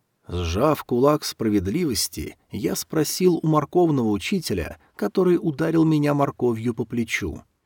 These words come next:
"Есть ли у вас техника, которая поможет справиться с костями из романтиума?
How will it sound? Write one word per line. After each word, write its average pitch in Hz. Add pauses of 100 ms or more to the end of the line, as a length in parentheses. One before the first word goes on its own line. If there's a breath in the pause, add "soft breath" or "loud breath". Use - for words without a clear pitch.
(300)
"Есть 101
ли 131
у 117
вас 160
техника, - (200 loud breath)
которая 131
поможет 120
справиться -
с -
костями 165
из 147
романтиума? 123